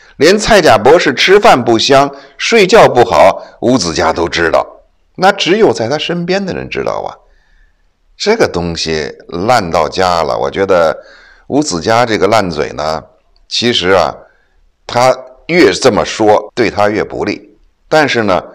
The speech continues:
我相信吴子嘉是有好处的，所以他受人之托，你给我这么说，这烂嘴就张开了，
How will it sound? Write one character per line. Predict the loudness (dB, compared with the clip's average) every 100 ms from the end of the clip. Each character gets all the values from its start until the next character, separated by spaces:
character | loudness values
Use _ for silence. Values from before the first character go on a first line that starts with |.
| _ -8
我 | -4
相 | 0 0
信 | 0 -2 -2
吴 | -2 -4
子 | -4
嘉 | -2 -2
是 | -2 -2
有 | -2
好 | -2 -6
处 | -6 -6
的， | -6 -6 -6
所 | 2 2
以 | 2 -4
他 | -2 0 0 -4
受 | -2 2 4 6
人 | 4 2
之 | 0 0
托， | 4 4 2 0
你 | 0
给 | 4 4
我 | 4
这 | 4
么 | 2
说， | 2 4 4 2 -6
这 | -2 2
烂 | 2 2
嘴 | -2 -4
就 | -4
张 | -2 2 2 2
开 | 0 0
了， | 0 -4